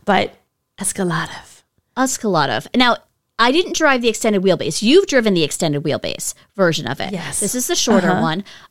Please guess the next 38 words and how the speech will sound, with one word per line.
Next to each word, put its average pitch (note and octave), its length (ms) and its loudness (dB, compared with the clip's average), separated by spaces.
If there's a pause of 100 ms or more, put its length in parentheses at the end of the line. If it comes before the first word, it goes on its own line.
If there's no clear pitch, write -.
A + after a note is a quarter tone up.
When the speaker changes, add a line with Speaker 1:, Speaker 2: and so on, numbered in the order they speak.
(100)
Speaker 2:
Um, C4+ 300 2 (200)
I D4 60 0
still C#4+ 300 2
think C4+ 180 -4
it's C4 180 -4
fine. F#3 460 -2 (560)
I A3+ 80 2
haven't C4 320 0
changed B3+ 240 0
my A3+ 120 4
opinion, F#3 360 0
having G3 260 0
spent - 240 -2
more F#3 140 -2
time F3+ 300 -2
in D3+ 80 -2
it - 100 -8
now. C#3 300 -2 (400)
Um, F3+ 640 4 (720)
it's - 180 0
fine. C#3 460 0 (340)
Like, B3+ 320 2
it's B3+ 160 0
an C4+ 80 2
Escalade A#3+ 420 0
with G3 140 -2
a F3 60 -2
larger D#3 320 -2
engine. C#3+ 400 -6 (260)
Like, C#4+ 100 2
that's C#4+ 200 0
genuinely F#3+ 480 2
just E3+ 180 -4
how C#3+ 160 -2
I C3 80 -4
feel - 240 -8
about B2 300 -4
it. D3 200 -2